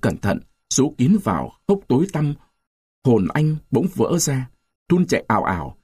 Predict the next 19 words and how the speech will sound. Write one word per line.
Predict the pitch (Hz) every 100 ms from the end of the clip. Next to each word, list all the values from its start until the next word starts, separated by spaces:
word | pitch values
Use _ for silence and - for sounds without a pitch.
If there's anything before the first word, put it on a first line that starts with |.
| _ -
Anh | 160 156
khóc | 233 -
lóc, | 220 - _ _ -
kể | 120 92
lể, | 90 80 - _ -
thỉnh | 123 113
thoảng | 104 90
lại | 90 -
rú | - 127 185
lên. | 160 156 _ _ -
Không | 220 214
ai | 202
hiểu | 131 -
anh | - 175 165 _
đang | 196 214
nói | 190 233
gì, | - 98 80 _ _
trừ | 131 104 80
chị. | 92